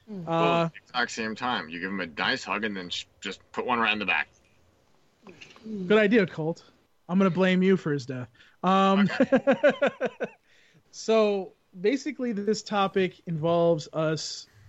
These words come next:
Speaker 2: taking a Toonami block that starts at ten thirty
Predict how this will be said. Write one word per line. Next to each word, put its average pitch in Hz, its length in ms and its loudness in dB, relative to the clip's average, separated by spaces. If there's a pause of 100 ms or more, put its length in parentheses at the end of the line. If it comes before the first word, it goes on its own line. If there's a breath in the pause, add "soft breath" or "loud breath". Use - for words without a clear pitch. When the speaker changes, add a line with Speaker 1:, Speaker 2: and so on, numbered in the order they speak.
(160)
Speaker 2:
taking 233 480 4
a - 20 2
Toonami 185 460 0
block 151 340 -4
that 151 140 -4
starts 165 320 0
at 135 120 -2
ten 185 240 2
thirty 165 500 4